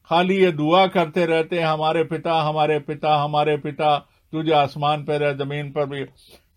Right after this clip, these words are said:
ये सारी बातें जो करते रहते हैं और इस बात की त-, परवाह ही नहीं करते कि उसकी इच्छा क्या है, उसकी मर्जी क्या है,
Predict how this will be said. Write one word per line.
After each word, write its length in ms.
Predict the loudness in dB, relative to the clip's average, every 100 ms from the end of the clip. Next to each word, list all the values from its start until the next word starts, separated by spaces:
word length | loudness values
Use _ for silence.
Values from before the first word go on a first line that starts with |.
| -4
ये 120 | -2
सारी 320 | 0 0 0
बातें 360 | 0 -2 -2 -6
जो 120 | -6
करते 400 | -4 -6 -4 -4
रहते 300 | -4 -6 -6
हैं 540 | -4 -2 -4 -6 -8 -16 _ _ _ _ _ -2
और 340 | 2 4 2
इस 220 | -2 -4 -2
बात 400 | 4 6 4 0
की 160 | -8
त-, 120 | -4
परवाह 520 | -4 0 2 4 6 6
ही 180 | 4
नहीं 240 | 0 -2 -2
करते 640 | -2 -2 0 2 2 0 -2 _ _ _ _ 0
कि 120 | 4
उसकी 380 | 4 2 0 -2
इच्छा 300 | 0 2 2
क्या 280 | 4 4
है, 460 | 4 4 2 0 _ _ 0
उसकी 340 | 0 0 0
मर्जी 400 | 0 0 2 2
क्या 280 | 4 2 2
है, 360 | 2 2 2